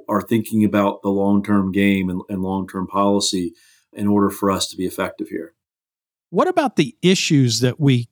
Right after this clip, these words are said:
Speaker 2: care about for the entrepreneurial ecosystem? What should we expect from the next Congress?
Speaker 1: So I think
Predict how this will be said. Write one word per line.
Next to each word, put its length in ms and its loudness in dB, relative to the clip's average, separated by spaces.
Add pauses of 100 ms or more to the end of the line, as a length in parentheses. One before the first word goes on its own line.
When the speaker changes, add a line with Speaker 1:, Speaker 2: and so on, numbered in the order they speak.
Speaker 2:
care 260 2
about 640 -6 (220)
for 160 0
the 120 2
entrepreneurial 720 0
ecosystem? 720 -6 (420)
What 240 0 (160)
should 240 0
we 120 4
expect 600 -2
from 360 2
the 80 -2
next 260 -2
Congress? 640 -4 (720)
Speaker 1:
So 200 0
I 80 6
think 300 2